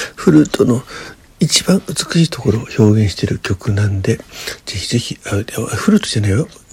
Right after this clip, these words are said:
さっきやるのは口笛ですよ。本当はフルートで吹きたいんだけど、まだそこまで、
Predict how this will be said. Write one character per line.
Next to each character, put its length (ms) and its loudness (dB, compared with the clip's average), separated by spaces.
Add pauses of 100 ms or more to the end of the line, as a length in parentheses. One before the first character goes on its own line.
(140)
さ 100 0
っ 40 2
き 160 0
や 80 6
る 60 2
の 60 2
は 60 -2
口 260 -6
笛 140 2
で 100 -2
す 160 -6
よ。 140 0 (520)
本 140 2
当 80 6
は 40 6
フ 100 -2
ル 80 6
ー 60 -16
ト 100 -8
で 60 0
吹 160 -8
き 20 -16
た 80 2
い 60 2
ん 20 0
だ 100 0
け 100 -8
ど、 200 -2
ま 60 -2
だ 80 0
そ 120 -8
こ 120 -2
ま 100 4
で、 180 0